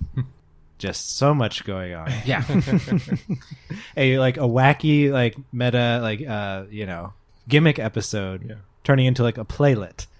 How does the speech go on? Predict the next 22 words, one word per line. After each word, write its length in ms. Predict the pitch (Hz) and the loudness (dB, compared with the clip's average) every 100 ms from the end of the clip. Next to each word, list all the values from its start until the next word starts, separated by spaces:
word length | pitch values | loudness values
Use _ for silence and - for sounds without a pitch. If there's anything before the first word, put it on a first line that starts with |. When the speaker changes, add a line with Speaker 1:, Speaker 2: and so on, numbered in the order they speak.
| - | -10
Speaker 1:
about 320 | 117 117 117 131 | -4 -2 0 -2
<laughs> 520 | - 202 - 139 127 | 0 0 -2 -4 2
Speaker 2:
Yeah. 280 | 120 - 127 - - | 0 0 -12 -10 -4
Speaker 1:
the 140 | 143 | 0
interior 540 | 135 127 - 180 151 139 | 0 0 4 6 8 8
life 280 | 135 127 | 6 4
of 100 | 117 | 0
Sean 240 | - 120 107 | 0 0 0
Hunter. 420 | 104 98 110 110 127 | -4 -8 -14 -16 -12
Speaker 3:
Yeah. 260 | 107 101 98 - - _ - - - - | -12 -12 -16 -20 -20 _ -20 -20 -10 4
Speaker 2:
Well, 180 | 156 151 | 8 8
and 240 | 147 147 | 6 4
then 220 | 160 175 | 2 2
from, 340 | - 165 143 123 | 0 0 0 0
like, 240 | 120 - | -2 -2
a, 340 | 110 98 87 - - | -4 -4 -6 -10 -10
a 80 | 113 | -8
pop 340 | - 147 - | 0 0 0
culture 380 | - 160 160 135 | 0 -2 0 -6
perspective, 840 | - 113 - 104 - 95 98 - - | -4 -8 -6 -8 -8 -12 -12 -14 -10
it 180 | 120 - | -8 -6
was, 400 | 117 113 113 | -4 -4 -6